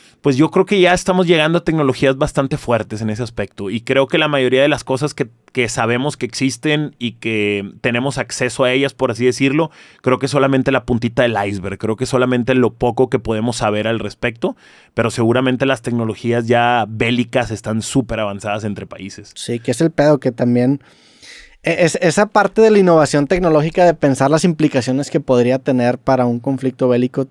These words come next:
Speaker 2: es un, es un factor que muchos creo yo que deberían considerar más, porque tú puedes arrancarte a crear una tecnología con cierta interés o cierta intención, y no, y, y si no tomas en cuenta el paso de qué pasaría si eso se aplica en un conflicto bélico,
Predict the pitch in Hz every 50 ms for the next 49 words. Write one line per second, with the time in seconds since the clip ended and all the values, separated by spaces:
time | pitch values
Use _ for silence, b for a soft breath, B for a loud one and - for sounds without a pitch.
0 | _ - 131 117 - - 135 139 - - - 135 113 135 143 - 151 131 - -
1 | 127 120 - 143 135 135 127 120 - 139 131 - - - - _ _ _ _ _
2 | _ - 123 123 123 127 127 113 - 135 131 127 120 120 120 120 135 131 120 113
3 | 117 113 110 110 110 117 127 131 - - 127 117 120 117 135 131 131 151 147 147
4 | 156 151 - - B B B B B B 139 131 139 135 127 127 147 156 151 147
5 | - 170 151 - 151 139 139 139 147 151 156 156 151 147 - - 135 139 135 131
6 | 127 120 - 147 147 143 139 - 143 131 123 120 - 143 139 131 131 - 147 147
7 | 143 143 139 139 131 - - 131 135 139 143 135 131 113 135 135 123 117 117 147
8 | 143 139 131 123 117 b b b b b b 131 131 127 143 135 135 127 - 143
9 | 143 151 175 - b b b b b b b b b b b b - - 160 151
10 | 156 156 156 170 - 190 170 175 - 180 151 - - 160 160 156 - - 185 185
11 | 190 190 180 - - - 175 156 151 - - 160 156 147 - 165 156 - - 156
12 | 160 156 - 170 151 139 127 127 - 143 143 143 151 160 156 - 151 151 - 143
13 | 131 139 139 139 127 - 143 135 131 - 151 131 - 147 139 - 143 131 131 131
14 | 131 143 139 139 139 131 - 143 135 131 131 131 131 - 165 196